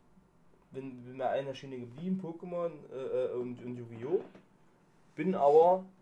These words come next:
dann irgendwann, ah, ich hab dann, glaub, nur noch Star Wars gesammelt. Nur noch Star Wars, weil das dann halt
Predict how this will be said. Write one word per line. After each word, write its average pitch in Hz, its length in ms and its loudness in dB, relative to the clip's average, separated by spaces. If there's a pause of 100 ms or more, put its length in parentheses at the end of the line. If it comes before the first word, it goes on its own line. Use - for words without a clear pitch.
(460)
dann 135 180 0
irgendwann, 165 800 6
ah, 127 240 -8
ich 135 100 -8
hab 143 200 0
dann, 135 160 -2
glaub, 135 180 -2
nur 160 120 0
noch 147 60 0
Star 139 220 0
Wars 120 140 0
gesammelt. 98 420 -8
Nur 147 120 -4
noch 147 120 -4
Star 139 300 -2
Wars, 156 280 -6
weil 123 220 -6
das 120 100 -14
dann 123 160 -8
halt 117 120 -8